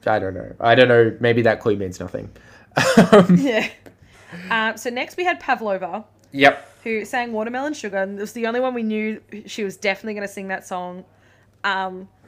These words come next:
Speaker 2: the first
Speaker 1: No
Speaker 2: thing,
Speaker 1: idea.
Speaker 2: yeah, we will just, we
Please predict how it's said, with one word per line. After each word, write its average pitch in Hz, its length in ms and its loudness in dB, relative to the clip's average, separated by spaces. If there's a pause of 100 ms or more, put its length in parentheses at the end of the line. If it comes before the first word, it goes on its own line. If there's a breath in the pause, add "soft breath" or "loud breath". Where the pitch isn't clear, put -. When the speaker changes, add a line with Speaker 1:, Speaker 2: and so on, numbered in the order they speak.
(840)
Speaker 2:
the 262 120 -6
first 240 300 -2
Speaker 1:
No 120 140 8
Speaker 2:
thing, 113 80 10
Speaker 1:
idea. 92 280 0 (140)
Speaker 2:
yeah, 107 240 -2
we 247 200 -6
will 294 120 -4
just, - 440 -12
we 226 500 -2